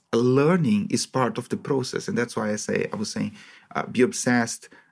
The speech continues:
dive in, um, absorb as much as you can,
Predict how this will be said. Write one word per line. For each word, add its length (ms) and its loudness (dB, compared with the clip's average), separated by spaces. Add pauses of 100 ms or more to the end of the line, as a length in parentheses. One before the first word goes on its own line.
dive 320 2
in, 400 4 (260)
um, 360 0 (100)
absorb 560 2
as 140 2
much 200 0
as 120 0
you 80 0
can, 500 0